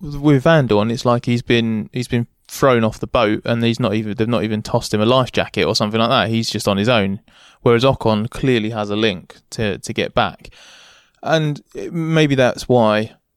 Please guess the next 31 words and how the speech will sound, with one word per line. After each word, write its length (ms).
Okay, 440
Toto 300
Wolff 220
has 100
been 160
pretty 380
flat 360
out 220
in 60
how, 400
how 400
unhappy 400
he 220
is 120
at 220
some 200
of 60
the 80
politics 560
that 60
have 100
gone 160
on 120
behind 280
the 40
scenes 320
and 120
cost 260
Ocon 320
a 60
drive. 400